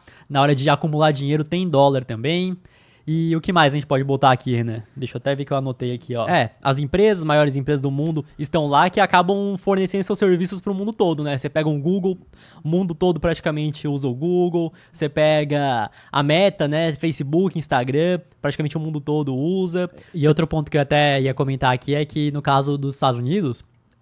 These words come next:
Speaker 1: grande parte dos países tem títulos do Tesouro Americano, ou seja, empresta dinheiro pros Estados Unidos, recebe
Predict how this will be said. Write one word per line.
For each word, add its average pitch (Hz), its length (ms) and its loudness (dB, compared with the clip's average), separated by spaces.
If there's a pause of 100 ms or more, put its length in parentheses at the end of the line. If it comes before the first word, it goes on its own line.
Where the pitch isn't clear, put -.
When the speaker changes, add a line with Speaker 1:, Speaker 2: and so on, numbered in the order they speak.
Speaker 1:
grande 208 320 2
parte 202 240 6
dos 190 140 -6
países 175 320 2
tem 196 160 -4
títulos 180 380 -6
do 175 60 -2
Tesouro 151 340 2
Americano, 160 420 0
ou 127 40 -2
seja, 123 180 -4
empresta 147 340 0
dinheiro 139 120 2
pros - 80 -4
Estados 147 180 2
Unidos, 208 340 -2
recebe 160 640 -2